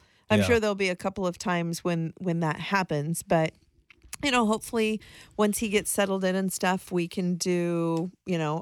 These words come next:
Speaker 1: I go there one weekend, he comes here one weekend.
Speaker 2: Yeah.
Speaker 1: Um, and, and get it figured out. So y-, it'll,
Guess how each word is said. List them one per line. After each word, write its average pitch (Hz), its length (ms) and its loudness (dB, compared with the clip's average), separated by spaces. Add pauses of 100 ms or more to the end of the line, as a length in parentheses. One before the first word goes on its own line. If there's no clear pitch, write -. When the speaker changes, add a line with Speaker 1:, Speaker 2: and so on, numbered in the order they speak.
Speaker 1:
I 170 140 2
go 175 160 2
there 180 260 0
one 190 240 -4
weekend, 185 400 -2
he 185 140 -2
comes 185 260 -4
here 185 180 0
one 156 220 -2
weekend. 156 540 -4 (240)
Speaker 2:
Yeah. 190 160 -6 (100)
Speaker 1:
Um, 170 520 -2 (340)
and, 165 320 0
and 180 100 0
get 170 100 0
it 151 120 0
figured 156 260 0
out. 131 200 -2 (100)
So 180 260 2 (180)
y-, 78 200 -14 (440)
it'll, 285 360 0